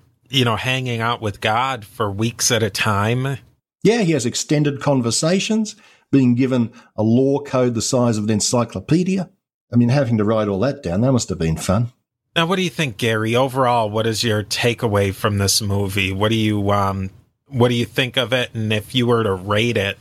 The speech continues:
Speaker 1: what would you give it?
Speaker 2: I enjoyed it quite a lot, actually. It's partly saved by the visuals and the lush look of it and some of the, um, good performances.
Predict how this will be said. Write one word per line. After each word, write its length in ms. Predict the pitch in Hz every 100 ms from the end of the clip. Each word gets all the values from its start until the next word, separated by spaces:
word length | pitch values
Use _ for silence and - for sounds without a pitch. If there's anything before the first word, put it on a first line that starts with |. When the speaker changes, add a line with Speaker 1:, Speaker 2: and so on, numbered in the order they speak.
| -
Speaker 1:
what 220 | 110 101 101
would 200 | 98 -
you 380 | 101 98 95 - _ _ _ _
give 180 | 107 98
it? 540 | 95 92 - - - - _ _
Speaker 2:
I 200 | 208 262
enjoyed 420 | 254 190 180 165
it 100 | 143
quite 280 | - 147 127
a 40 |
lot, 280 | 117 117 92
actually. 420 | 90 82 - 113 165 - -
It's 160 | 127 120
partly 280 | 185 190 185
saved 380 | - 147 135 113
by 280 | 110 107
the 180 | 107 95
visuals 720 | 85 123 120 151 139 143 - - _ _ _ -
and 400 | 98 98 98 90
the 100 | 92
lush 360 | 120 120 -
look 220 | 120 135
of 100 | 139
it 160 | 156 160 _ _ _ _
and 280 | - 98 98
some 240 | - 123 113
of 100 | 101
the, 240 | 104 104
um, 480 | 101 101 110 139 123
good 220 | 113 -
performances. 760 | 98 - 160 160 151 160 156